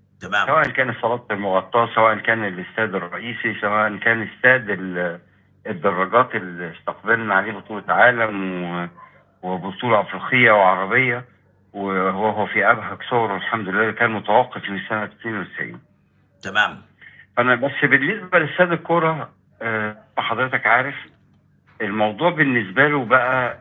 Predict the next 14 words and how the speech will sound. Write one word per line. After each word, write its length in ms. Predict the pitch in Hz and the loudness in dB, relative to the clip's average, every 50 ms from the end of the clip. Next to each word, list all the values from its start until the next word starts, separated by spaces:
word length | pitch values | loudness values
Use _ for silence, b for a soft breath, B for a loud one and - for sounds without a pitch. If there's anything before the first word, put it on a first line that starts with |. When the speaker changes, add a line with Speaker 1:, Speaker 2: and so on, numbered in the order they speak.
| - _ - | -16 _ -16
Speaker 2:
يعني 920 | 120 101 95 87 85 85 82 87 87 85 85 82 82 82 85 82 82 82 82 80 - - - - - - - - - _ _ _ _ _ _ _ _ _ - | -12 -8 -4 -2 -2 -4 -4 -8 -10 -12 -12 -12 -12 -14 -14 -14 -14 -14 -12 -12 -12 -12 -14 -16 -20 -20 -20 -20 -20 _ _ _ _ _ _ _ _ _ 2
عشان 420 | 82 92 101 - - 139 151 147 127 | 4 4 4 6 6 4 4 4 4
هو، 520 | 123 147 151 151 147 143 139 135 120 - - - _ _ _ _ - | 4 4 4 6 8 8 8 6 4 0 -4 -14 _ _ _ _ -8
آه، 460 | 101 98 95 95 92 92 90 90 85 - - | -6 -4 -2 -2 -2 -2 -4 -6 -2 -2 0
طبعا 200 | 120 113 107 107 | 0 0 0 -2
أنت 200 | 104 98 - 101 | -4 0 4 4
عارف، 240 | 107 123 127 120 - - - 113 | 6 6 4 0 -6 -10 -8 -6
آه، 240 | 101 101 98 95 | -6 -6 -6 -6
حب 380 | - - - 143 139 123 95 101 | -8 -2 -2 -2 -2 -2 -4 -6
ال-، 280 | 107 95 95 92 90 92 90 90 85 85 82 85 85 82 | -4 -4 -4 -6 -6 -6 -6 -6 -8 -8 -8 -8 -10 -10
الشعب 320 | - - - 117 117 104 | -8 0 2 4 4 4
المصري 560 | 101 95 98 107 117 110 - - 98 92 87 | 2 -2 -4 -4 -4 -4 -6 -10 -12 -12 -12
لكرة 380 | 85 - _ 117 110 101 - 110 | -12 -10 _ -6 -6 -6 -6 -10
القدم، 440 | 95 - - 135 143 165 170 165 | -8 -4 -4 -4 -4 -4 -8 -10